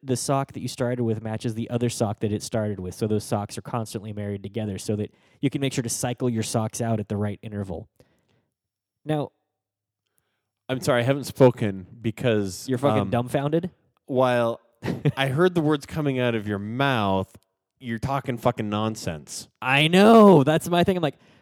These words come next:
Speaker 1: "Okay, so I have socks, right?" And, like, I like that the sock on my left
Speaker 2: They've
Speaker 1: foot
Speaker 2: sold three million socks since nineteen ninety-nine.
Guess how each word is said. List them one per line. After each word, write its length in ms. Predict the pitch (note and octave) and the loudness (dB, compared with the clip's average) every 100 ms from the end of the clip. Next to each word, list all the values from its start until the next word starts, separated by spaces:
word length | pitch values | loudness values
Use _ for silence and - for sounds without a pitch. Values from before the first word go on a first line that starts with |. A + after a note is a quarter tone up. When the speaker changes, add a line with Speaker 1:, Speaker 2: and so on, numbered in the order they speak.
| - | -2
Speaker 1:
"Okay, 220 | A#3+ E3 | 2 2
so 180 | - F3 | 2 0
I 140 | A3+ | 0
have 140 | A#3 | 0
socks, 400 | F3 E3 A#2 - | 0 0 0 -2
right?" 200 | A#2+ B2 | -2 -2
And, 220 | B2+ A#2+ A2 _ _ - | -2 -8 -18 _ _ -2
like, 260 | D3+ C#3 _ _ _ - | -2 -2 _ _ _ -6
I 80 | |
like 260 | C3 B2+ D3 | -2 -2 -4
that 120 | F3+ | -6
the 80 | C#3+ | -6
sock 320 | - B2+ B2+ | -6 -6 -6
on 80 | C3+ | -8
my 80 | A#2+ | -6
left 180 | A#2+ C3 | -4 0
Speaker 2:
They've 120 | C#3 | 0
Speaker 1:
foot 100 | F3 | 2
Speaker 2:
sold 280 | F3 E3 C#3 | 6 4 4
three 260 | - B2+ | -2 0
million 340 | B2 B2 B2 G2+ | 0 0 0 -2
socks 300 | - G#2+ - | -4 -4 -4
since 220 | F2 D#2+ | -12 -10
nineteen 300 | F2 E2 E2+ | -10 -8 -10
ninety-nine. 560 | E2 D#2+ D#2+ D2+ D2 | -8 -8 -10 -10 -12